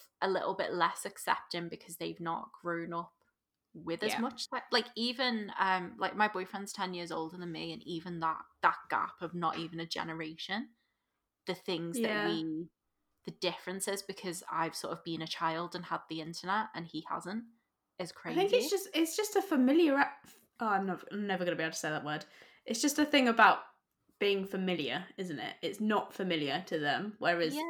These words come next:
Speaker 2: it's
Speaker 1: Yeah.
Speaker 2: all we've ever known.
Speaker 1: Yeah, I mean, it's, it's a generalization, but in general, young people
Speaker 2: Yeah.
Speaker 1: do tend to be earlier adopters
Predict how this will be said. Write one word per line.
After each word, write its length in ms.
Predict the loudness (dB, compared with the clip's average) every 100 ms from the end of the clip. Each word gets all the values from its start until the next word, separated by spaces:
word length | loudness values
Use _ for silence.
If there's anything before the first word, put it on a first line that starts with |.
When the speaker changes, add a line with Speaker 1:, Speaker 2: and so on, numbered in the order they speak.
| -2
Speaker 2:
it's 160 | -2
Speaker 1:
Yeah. 60 | -2
Speaker 2:
all 120 | -4
we've 240 | -2 -4 -4
ever 160 | -6
known. 360 | -6 -6 -6 -8 -14 _ 4
Speaker 1:
Yeah, 220 | 10 10
I 120 | 10
mean, 200 | 8 6
it's, 200 | 4 0 -2
it's 220 | 0 2
a 40 |
generalization, 1000 | 4 6 6 6 4 2 2 -2 0 0
but 280 | 2 0 -2 -8 -4
in 300 | -2 0 2
general, 680 | 4 4 2 -2 -2 -6 -8
young 340 | -6 -4 -4
people 260 | -6 -4 -4
Speaker 2:
Yeah. 100 | -4
Speaker 1:
do 80 |
tend 280 | -2 0 -2
to 60 | -2
be 160 | -4 -2
earlier 460 | -4 -4 -4 -4
adopters 480 | -4 -6 -6 -12 -12